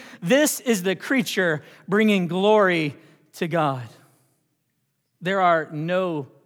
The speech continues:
little people in God's sight and no little places. Our text this morning reminds us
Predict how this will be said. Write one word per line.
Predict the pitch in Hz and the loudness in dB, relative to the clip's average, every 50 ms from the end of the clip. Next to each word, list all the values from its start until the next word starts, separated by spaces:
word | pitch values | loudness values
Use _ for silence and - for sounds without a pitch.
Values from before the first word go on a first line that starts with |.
| _ | _
little | - 156 151 165 160 151 | -14 -10 -8 -8 -8 -8
people | - - 175 160 151 143 123 127 120 - _ _ _ _ _ _ _ _ _ _ _ _ _ _ - | -8 -10 -12 -10 -12 -12 -14 -16 -18 -20 _ _ _ _ _ _ _ _ _ _ _ _ _ _ -12
in | 151 143 131 | -10 -10 -8
God's | 147 143 139 135 127 - | -8 -8 -8 -10 -10 -14
sight | - - 135 120 127 127 - _ _ _ | -14 -14 -14 -14 -14 -18 -20 _ _ _
and | 156 151 143 143 139 131 | -12 -10 -8 -8 -8 -8
no | 143 147 147 147 147 147 147 139 - - - _ _ - | -8 -8 -6 -6 -6 -6 -6 -8 -10 -16 -20 _ _ -12
little | 143 147 147 147 139 135 127 - _ _ _ _ | -10 -8 -8 -8 -8 -10 -12 -16 _ _ _ _
places. | - - - 147 135 135 123 - - - 127 113 - - - - _ _ _ _ _ _ _ _ _ _ _ _ _ _ _ _ _ _ - | -20 -20 -16 -14 -14 -14 -14 -18 -20 -20 -20 -20 -20 -20 -20 -20 _ _ _ _ _ _ _ _ _ _ _ _ _ _ _ _ _ _ -8
Our | 156 | -8
text | 156 - - 214 202 - - | -6 -2 -2 -2 -2 -2 -4
this | - 196 180 - - | -8 -8 -6 -2 0
morning | 214 214 214 208 202 196 | 0 2 2 2 0 0
reminds | 190 185 180 180 190 196 214 220 220 180 175 | -2 -2 -2 0 0 0 2 2 0 0 0
us | 190 180 165 175 - - - - | -2 -2 -2 -4 -6 -10 -18 -20